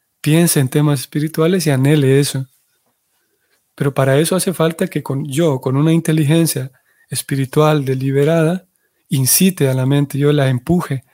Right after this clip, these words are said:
a que empiece ese proceso espiritual. Y esa inteligencia espiritual deliberada lo podemos llamar un sadhana. Aquí Prabhupada, en este verso que ustedes están viendo, lo traduce como,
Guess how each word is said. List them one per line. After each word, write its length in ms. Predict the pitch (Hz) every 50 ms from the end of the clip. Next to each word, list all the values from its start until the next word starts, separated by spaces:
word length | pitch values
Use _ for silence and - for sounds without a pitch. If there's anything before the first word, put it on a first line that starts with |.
| _ _ _ _ _ _ _ -
a 100 | 139 131
que 140 | - -
empiece 420 | 135 127 120 - 147 156 147 - 147
ese 160 | 135 - 139
proceso 480 | 131 - 135 135 127 - 143 131 - 139
espiritual. 640 | 127 - - 139 143 131 - 160 175 170 156 - _ _ _ _ _ _ _ - - _ _ _ _ _ _ _ _ _ _ _
Y 140 | - 151 151
esa 160 | 156 - 185
inteligencia 520 | 180 170 - 185 175 175 151 160 170 160
espiritual 560 | 175 - - - 180 180 175 - 160 156 165 165
deliberada 560 | 170 170 175 185 180 175 151 147 147 156 165
lo 140 | 170 170 165
podemos 380 | - 160 151 151 151 156 156
llamar 320 | 156 160 151 147 143 147 160
un 100 | 170 165
sadhana. 580 | - - 143 175 185 175 147 135 127 131 131 _ _ _ _ _ _ _ _ _ _ _ _ _ _ _ _ _ _
Aquí 240 | - 131 - - 151
Prabhupada, 540 | - - 156 160 156 147 - 151 151 156
en 80 | 151 147
este 220 | 147 139 - -
verso 300 | 147 147 147 143 - 160
que 120 | 151 - 147
ustedes 340 | 131 - - 143 147 143 139
están 280 | 143 - - 143 139
viendo, 320 | 139 143 139 143 151 180 - _ _ _ _ _ _ _ _ _ - - - _ _ _ _ _ - - -
lo 100 | 147 143
traduce 460 | - 143 139 135 139 147 - - 160
como, 360 | - - 151 170 190 208 -